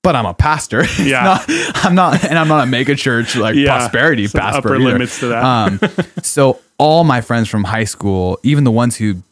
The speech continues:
Speaker 1: didn't get college degrees, you know, they, they work in trades and they've slowly moved up through the rankings and they're way, making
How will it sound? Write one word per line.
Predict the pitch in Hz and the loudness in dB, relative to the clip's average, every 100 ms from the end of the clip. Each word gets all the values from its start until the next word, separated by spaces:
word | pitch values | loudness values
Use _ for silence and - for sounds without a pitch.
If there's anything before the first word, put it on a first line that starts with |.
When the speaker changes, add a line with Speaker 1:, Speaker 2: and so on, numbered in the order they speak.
| _ | _
Speaker 1:
didn't | 101 101 107 - | -4 -2 -2 -2
get | 104 - | -4 -4
college | - 104 92 92 | -4 -2 -2 -4
degrees, | 90 110 104 98 | -4 -2 0 0
you | 110 | 0
know, | |
they, | 113 | 0
they | 113 113 | 0 -2
work | 107 113 | 0 0
in | 110 123 | 0 -2
trades | - 104 104 107 110 | 0 0 0 0 0
and | 101 | 0
they've | 110 110 | 0 -2
slowly | - 98 104 107 | -4 -2 0 0
moved | 104 98 101 | 0 0 0
up | 101 | -2
through | - | -2
the | 110 | -2
rankings | 95 92 110 107 | 0 -2 -2 -2
and | 135 | 0
they're | 147 | 2
way, | 147 147 131 | 4 2 0
making | 151 143 135 | -2 -2 -4